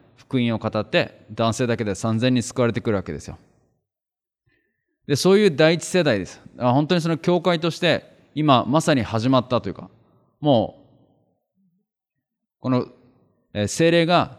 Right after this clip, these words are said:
初めてその天から下ったという、で、それを経験した人たちがまだいっぱい生きてる時、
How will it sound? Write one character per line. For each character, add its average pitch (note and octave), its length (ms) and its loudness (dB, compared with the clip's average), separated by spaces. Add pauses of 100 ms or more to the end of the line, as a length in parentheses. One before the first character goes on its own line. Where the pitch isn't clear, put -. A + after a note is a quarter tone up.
(120)
初 B2+ 300 -2
め D#3+ 100 2
て B2 100 -2
そ A2+ 120 -6
の G#2+ 240 -4 (100)
天 C3+ 200 0
か A2 120 -2
ら G2+ 80 -4
下 B2 220 0
っ B2 60 -2
た C3 140 0
と G#2 100 -4
い F2 100 -4
う、 G#2 80 -12 (540)
で、 B2+ 100 0
そ D3 140 -2
れ D3 120 4
を C#3+ 280 4
経 D#3 200 2
験 D#3+ 180 2
し - 80 -4
た D#3+ 80 0
人 C#3+ 160 -4
た C3 100 -2
ち A2+ 120 -6
が G#2+ 80 -2
ま C3 120 0
だ A#2+ 120 0
い G#2+ 120 -6
っ G#2 40 -8
ぱ D3+ 180 0
い E3 60 2
生 D#3+ 40 -4
き - 40 -10
て D#3 80 2
る A#2 80 -2
時、 - 260 -10